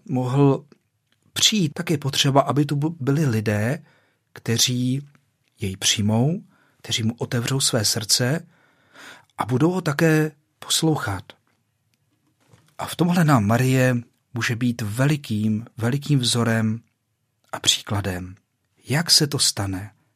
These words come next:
Nevykrucuje se, proč to nejde, neptá se, jak to poznám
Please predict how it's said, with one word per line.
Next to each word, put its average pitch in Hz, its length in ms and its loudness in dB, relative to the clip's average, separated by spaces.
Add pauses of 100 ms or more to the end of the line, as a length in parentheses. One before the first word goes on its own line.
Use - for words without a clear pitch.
(160)
Nevykrucuje 143 680 2
se, 120 380 4 (180)
proč - 300 0
to 143 100 -2
nejde, 117 440 0 (380)
neptá 185 320 4
se, 139 280 4 (320)
jak 143 220 2
to 147 120 2
poznám 120 680 0